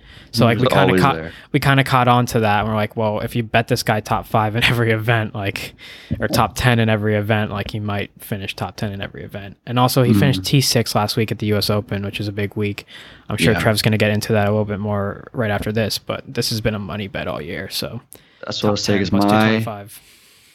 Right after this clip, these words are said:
Speaker 2: my winner is Will Zalatoris, just because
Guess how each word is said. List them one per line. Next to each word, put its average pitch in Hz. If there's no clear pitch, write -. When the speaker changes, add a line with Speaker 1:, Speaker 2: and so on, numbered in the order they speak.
Speaker 2:
my 104
winner 107
is 107
Will 110
Zalatoris, 110
just -
because 90